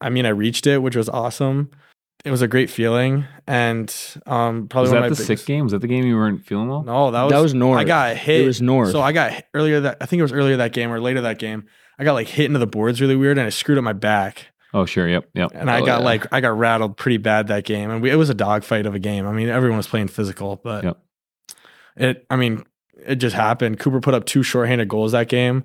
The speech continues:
Speaker 1: and I think it was the first one was when I got my point 'cause I assisted it 'cause he just, he walked in and made the goalie look like how he does to every single goalie.
Speaker 2: Yep.
Speaker 1: But, you know, it was unbelievable.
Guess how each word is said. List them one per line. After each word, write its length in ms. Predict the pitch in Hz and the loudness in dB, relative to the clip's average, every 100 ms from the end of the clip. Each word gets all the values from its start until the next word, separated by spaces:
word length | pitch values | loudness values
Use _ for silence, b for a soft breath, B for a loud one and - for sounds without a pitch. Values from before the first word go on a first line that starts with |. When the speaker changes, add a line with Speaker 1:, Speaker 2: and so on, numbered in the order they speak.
| b | b
Speaker 1:
and 80 | - | -4
I 40 | 123 | 0
think 140 | 143 | 2
it 20 | |
was 140 | 131 113 | 2 0
the 60 | |
first 340 | 113 123 113 - | -2 0 0 0
one 300 | 98 98 98 b b b | -2 -2 -6 b b b
was 120 | 113 | 0
when 80 | 113 | 2
I 60 | |
got 140 | 110 107 | 2 2
my 80 | 101 | 0
point 320 | - 120 107 | 0 0 0
'cause 100 | 107 | 0
I 80 | 104 | 0
assisted 400 | - 127 - 107 | 2 0 0 -2
it 100 | 104 | 0
'cause 140 | 107 | -2
he 80 | - | -4
just, 240 | 117 107 - _ | -4 -4 -6 _
he 80 | 95 | -10
walked 340 | 101 95 87 | -2 -2 -2
in 80 | 98 | -8
and 80 | 92 | -8
made 140 | 95 95 | -8 -8
the 60 | |
goalie 280 | 104 104 104 | -4 -2 0
look 260 | 101 98 _ B B B B - | -2 -6 _ B B B B -6
like 160 | 113 | -4
how 160 | 107 110 | 0 2
he 240 | 110 113 | 2 0
does 200 | 117 110 | 0 0
to 80 | - | 2
every 200 | 113 104 | 0 0
single 260 | 101 104 101 | -2 -2 -2
goalie. 360 | 101 101 104 | -2 -2 0
Speaker 2:
Yep. 220 | 104 90 _ | 0 -2 _
Speaker 1:
But, 180 | 104 85 | -6 -4
you 80 | |
know, 220 | 104 98 110 b b b b b b b b b _ _ 139 | -4 -6 -8 b b b b b b b b b _ _ -4
it 60 | |
was 420 | 143 131 117 - - B B B B _ _ _ _ _ _ - | 0 0 0 -6 -14 B B B B _ _ _ _ _ _ -4
unbelievable. 640 | 135 123 120 117 113 110 | -2 -2 -4 -4 -8 -12